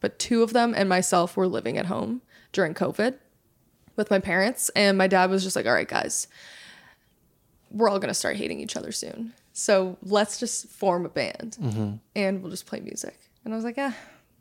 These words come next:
Speaker 1: got nothing better to do. Why not?"
Speaker 2: So what do you play?
Speaker 1: So in the family band, I play bass. My brothers play whatever, everything.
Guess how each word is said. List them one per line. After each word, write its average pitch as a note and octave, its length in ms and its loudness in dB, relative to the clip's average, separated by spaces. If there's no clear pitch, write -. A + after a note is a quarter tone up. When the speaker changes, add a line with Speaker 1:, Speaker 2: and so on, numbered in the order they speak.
Speaker 1:
got G#2 160 0
nothing - 220 -6
better - 240 -4
to G#3 100 -14
do. - 220 -10
Why C#4+ 140 -4
not?" D4+ 220 -6
Speaker 2:
So - 220 0
what A#2+ 120 4
do A#2+ 60 4
you A#2 80 2
play? A#2 360 2
Speaker 1:
So - 500 2
in D4 360 2
the D#4 100 4
family A3 380 2
band, C4+ 500 0
I F#3 100 0
play F#3 180 0
bass. - 500 -6
My G3+ 160 -2
brothers F#3+ 400 0
play F3+ 400 -2
whatever, G3 500 -2
everything. A#3 500 -4